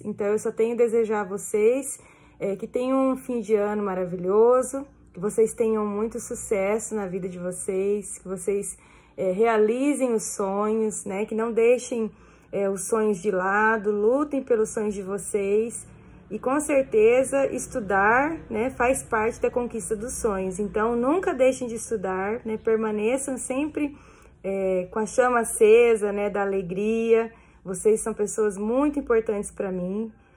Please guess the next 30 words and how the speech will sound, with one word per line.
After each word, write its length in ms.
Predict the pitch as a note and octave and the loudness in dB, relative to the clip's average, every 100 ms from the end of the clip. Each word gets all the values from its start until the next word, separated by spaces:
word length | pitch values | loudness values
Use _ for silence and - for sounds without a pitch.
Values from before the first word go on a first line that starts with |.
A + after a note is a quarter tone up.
| - | -20
Foi 220 | - G#3+ | -6 -2
muito 400 | G3 G#3+ C#4 D4 | 0 0 0 0
prazeroso 800 | - B3 A3 A3 G3+ G#3 A#3 G#3+ | 0 2 4 4 4 6 6 4
estar 240 | G3+ A3 G#3 | -2 -4 -4
com 120 | G3 | -6
vocês 440 | G3 G3 G3+ G3 | -6 -2 -2 -2
nesse 320 | F#3+ F#3 - | -4 -8 -4
ano, 500 | F#3 F#3 G3+ A3+ C4 - - - | -2 0 -2 -4 -6 -12 -20 -14
apesar 520 | F3+ G3+ F#3+ G3+ G#3 | -4 0 2 2 2
dos 100 | G3+ | 0
pesares, 760 | - G3+ F3+ F3+ G3 A#3+ A#3 F#3+ | 0 0 2 4 4 4 0 -2
né? 280 | A3 E4+ - - - - | -2 -4 -8 -20 -20 -2
E 120 | A3 | 4
eu 120 | A#3+ C4 | 4 4
torço 380 | B3+ A#3+ B3+ | 6 6 4
pra 160 | - A#3+ | 2 0
que 220 | A#3+ A#3 | 0 0
dois 180 | A3 A3+ | 4 4
mil 140 | A3+ | 2
e 20 | A3 | -2
vinte 320 | A#3 A3+ - | -4 -4 -2
e 60 | |
um 160 | A3 A#3+ | -2 0
seja 300 | A3+ A3+ A3 | 2 4 4
muito 340 | A3 B3+ D4+ | 2 0 2
melhor 640 | C#4+ A3+ G#3+ F#3+ G3 A3+ A#3+ - | 2 2 2 2 2 -2 -6 -12
e 60 | |
que 100 | G#3+ | -6
vocês 400 | G3+ A3 A#3 A3+ | -2 2 2 2
tenham 560 | - A3 G#3+ A3 A#3 | -2 -2 0 -2 -4